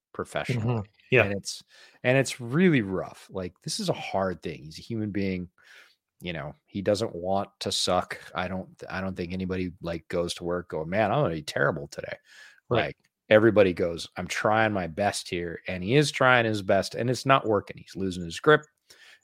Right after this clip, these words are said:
Speaker 1: Um, uh, certainly on the team. The media is another place where he has clearly lost his grip. Um,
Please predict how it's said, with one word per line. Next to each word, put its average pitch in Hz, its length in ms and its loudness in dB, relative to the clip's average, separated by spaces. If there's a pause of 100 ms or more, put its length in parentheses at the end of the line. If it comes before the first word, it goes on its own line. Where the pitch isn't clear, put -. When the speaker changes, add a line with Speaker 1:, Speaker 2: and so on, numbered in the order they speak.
Speaker 1:
Um, 85 500 0 (240)
uh, 85 140 -8
certainly 113 400 0
on 98 120 0
the 90 100 -4
team. 151 560 0 (500)
The 101 120 -2
media 113 680 6 (280)
is 104 240 -2
another 117 380 2
place 87 400 -4
where 87 140 -4
he 95 180 -6
has 87 220 -6
clearly 117 500 0
lost 98 320 -2
his 85 180 -12
grip. 127 360 0 (260)
Um, 85 360 -4